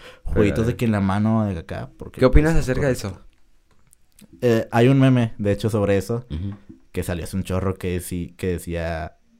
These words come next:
Speaker 2: ver que, ver los supermercados que le toman la temperatura a la gente en la mano significa que ganaron los tontos. <laughs> Me dio risa y a la vez
Speaker 1: <laughs>
Speaker 2: impotencia. O sea, es que es
Speaker 1: Es
Speaker 2: la
Speaker 1: que es la
Speaker 2: verdad.
Speaker 1: verdad, sí.
Speaker 2: Y es como, vato, ¿por qué? Y, y vuelvo a lo mismo, es por educación de la gente. O sea,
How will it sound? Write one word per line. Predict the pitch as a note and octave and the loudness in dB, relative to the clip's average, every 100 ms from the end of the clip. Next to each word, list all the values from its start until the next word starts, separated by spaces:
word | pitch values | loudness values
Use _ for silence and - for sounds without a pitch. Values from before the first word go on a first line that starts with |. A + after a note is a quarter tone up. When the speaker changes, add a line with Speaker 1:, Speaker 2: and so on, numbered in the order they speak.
| _ _ - - | _ _ -20 -10
Speaker 2:
ver | G2 G2+ G#2 A2 | 0 2 2 2
que, | A#2+ A#2 G2 - | 4 4 4 -2
ver | G#2 A#2 | 2 4
los | C#3 | 4
supermercados | C3+ A#2 A2+ A2 A2+ A2 | 2 4 4 4 2 2
que | |
le | A2+ | 0
toman | G2+ G#2 | 0 0
la | A2+ | 2
temperatura | B2 G#2 G2+ G#2 G2+ | 0 0 0 2 2
a | |
la | G#2 | 2
gente | G#2+ G2+ | 0 0
en | G#2+ | 0
la | |
mano | G#2 G2+ G#2 | 0 0 -2
significa | A2 G2 F#2+ G2+ | -2 -4 -4 -8
que | G2+ G2+ | -4 -2
ganaron | F#2 F2+ | 0 0
los | F#2+ F2 | -2 -4
tontos. | F2+ F2 - - _ _ | -6 -6 -10 -16 _ _
<laughs> | - - - - - | -12 -8 -8 -10 -6
Me | G#2+ A#2 | 0 4
dio | A#2 C3 | 6 6
risa | B2+ B2 B2+ | 6 4 4
y | B2+ | 4
a | |
la | A2 | 4
vez | G#2+ A#3+ | 6 6
Speaker 1:
<laughs> | A#3+ D#3 | 6 4
Speaker 2:
impotencia. | C3+ A2 A#2+ B2 A#2 F#2 | 4 2 2 2 2 -2
O | - | 0
sea, | C3 D3 | 2 2
es | - | 4
que | F3+ | 2
es | |
Speaker 1:
Es | E3 | 6
Speaker 2:
la | G3+ | 8
Speaker 1:
que | F3+ | 8
es | D3 | 8
la | C3 B2+ | 10 10
Speaker 2:
verdad. | A#2+ G#2+ | 8 6
Speaker 1:
verdad, | A2 A#2 | 2 0
sí. | G#2 G#2+ - - | -2 -4 -4 -6
Speaker 2:
Y | A#2+ | -4
es | A#2+ | -4
como, | C#3+ D#3 - | -2 -4 -2
vato, | G#2 A2 G2+ | -2 0 -2
¿por | - G#2 F#2 F2+ - | 0 2 0 -4 -6
qué? | A2 A2 - | -4 -4 -4
Y, | A2+ A2 G#2+ | -2 -2 0
y | |
vuelvo | A2 A#2+ | 0 4
a | C3 | 4
lo | B2 | 4
mismo, | B2+ | 0
es | - | 0
por | - B2+ | 2 4
educación | C3+ C3 G#2 A2+ A2 | 4 2 0 0 0
de | |
la | A#2+ | 0
gente. | G#2 B2 B2 D#2+ - _ _ _ _ _ - - | -2 -2 -2 -6 -10 _ _ _ _ _ -16 -10
O | |
sea, | A2+ A#2 G#2 - | -2 0 0 -4